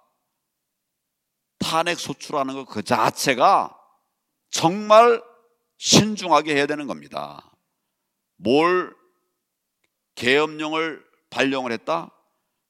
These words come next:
계엄령의 불법입니까, 여러분? 헌법에 다 정해져 있는 거예요. 계엄령을 냈다는 이유로 탄핵하겠다는 거예요. 나온 증인들,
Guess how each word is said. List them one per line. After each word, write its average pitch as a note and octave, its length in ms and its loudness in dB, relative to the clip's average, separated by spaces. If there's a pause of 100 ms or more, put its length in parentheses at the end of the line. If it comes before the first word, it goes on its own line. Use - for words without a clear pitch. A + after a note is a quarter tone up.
(140)
계엄령의 E3+ 560 0
불법입니까, C#3+ 760 -2
여러분? G3 480 -8 (1120)
헌법에 G3+ 580 0
다 G#3+ 100 -4
정해져 E3 400 -8
있는 C#3 220 -10
거예요. D#2 640 -8 (560)
계엄령을 A3 760 -2
냈다는 F#3 640 -4
이유로 G#3+ 680 0 (1160)
탄핵하겠다는 G2+ 800 -4
거예요. D2 120 -20 (1120)
나온 F3+ 400 2
증인들, C3+ 600 -4